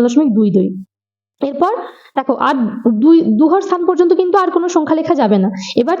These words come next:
তিন দশমিক স্থান পর্যন্ত দেখে নিই কি কি রয়েছে। দেখো, এখানে এই সংখ্যাটাকে মনে করতে পারো দুশো দশ,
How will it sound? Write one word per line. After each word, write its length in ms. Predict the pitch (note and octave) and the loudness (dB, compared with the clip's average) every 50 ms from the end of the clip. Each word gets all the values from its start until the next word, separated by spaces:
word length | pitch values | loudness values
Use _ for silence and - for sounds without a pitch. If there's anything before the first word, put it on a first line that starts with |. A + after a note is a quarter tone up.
| - - | -2 -2
তিন 160 | F4 F#4 F#4 F4+ | -2 0 2 2
দশমিক 300 | F4 E4 F4 D4+ C#4 C4+ | 2 2 2 2 0 0
স্থান 180 | C4+ - B3+ A#3+ A#3 | 0 -2 -2 0 0
পর্যন্ত 300 | B3+ A#3+ G3 A#3 A3+ A#3+ | 0 2 2 2 2 2
দেখে 240 | A3 A3+ A#3+ A#3 B3+ | 2 0 0 0 0
নিই 120 | C4+ E4+ G#4 G#4+ G4 | 0 0 -2 -2 -2
কি 120 | - D4 | -4 -2
কি 140 | C4 C#4+ C4 | 0 2 2
রয়েছে। 220 | A#3 G3+ F#3+ F#3+ A3 | 4 2 2 2 2
দেখো, 200 | G3+ G3+ G3 - A#3 - - - - - - - | 0 0 0 -2 -4 -6 -10 -16 -16 -10 -6 -4
এখানে 260 | B3 A#3+ D4 D#4+ F#4+ A#4+ - - - _ _ _ _ - | -2 -2 0 0 0 0 -2 -4 -10 _ _ _ _ -4
এই 120 | C#4+ D#4+ | -4 -2
সংখ্যাটাকে 420 | - F4+ E4+ E4+ F4 F4+ F4+ E4+ F4+ | -2 -2 0 0 0 2 2 2 2
মনে 180 | E4+ E4+ F4 E4+ | 4 4 2 2
করতে 240 | F4 F4 F4 F4 F4+ | 2 0 -2 -2 -2
পারো 160 | - F4 F4 E4 | -2 -2 0 0
দুশো 280 | B3+ C4+ C#4 - D#4 A#3 G#3 A3 | 0 0 0 0 0 0 2 2
দশ, 180 | A3+ C#4 F#4 | 2 2 0